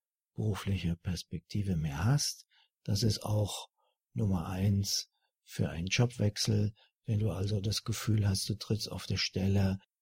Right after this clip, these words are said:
hast keinerlei Aufstiegsmöglichkeiten im Unternehmen und wirst auch irgendwie gar nicht gewertschätzt,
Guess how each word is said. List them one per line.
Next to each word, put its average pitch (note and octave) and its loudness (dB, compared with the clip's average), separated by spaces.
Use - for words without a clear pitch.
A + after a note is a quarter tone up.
hast - -2
keinerlei G#2+ 6
Aufstiegsmöglichkeiten G2+ 0
im E2+ 0
Unternehmen F#2 2
und A2 4
wirst G2+ 0
auch G2+ -4
irgendwie F#2+ 0
gar E2 -2
nicht - -2
gewertschätzt, - -4